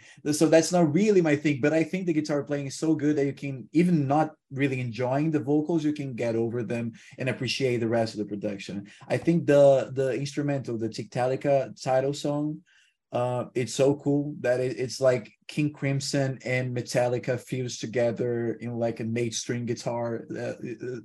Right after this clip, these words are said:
setting, right? So, yeah, great album.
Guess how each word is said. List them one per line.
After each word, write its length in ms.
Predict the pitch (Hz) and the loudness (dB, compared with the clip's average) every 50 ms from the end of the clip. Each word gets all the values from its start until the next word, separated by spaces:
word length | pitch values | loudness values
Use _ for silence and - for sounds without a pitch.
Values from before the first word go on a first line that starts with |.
| _ _ - | _ _ -12
setting, 580 | - - 135 123 127 123 127 127 123 117 113 | -6 -2 0 0 0 0 -2 -4 -4 -6 -4
right? 320 | 110 117 117 123 123 117 - - - - - - _ - | -2 -2 -2 -2 -2 -6 -10 -16 -20 -20 -20 -20 _ -8
So, 520 | - - 143 143 143 143 143 139 143 - | 0 2 4 6 6 6 6 4 2 2
yeah, 160 | 147 147 131 117 | 2 2 2 2
great 300 | 113 120 139 156 180 165 | 2 4 4 4 6 6
album. 500 | 135 127 131 127 127 135 135 131 123 | 6 6 6 4 0 -4 -6 -6 -10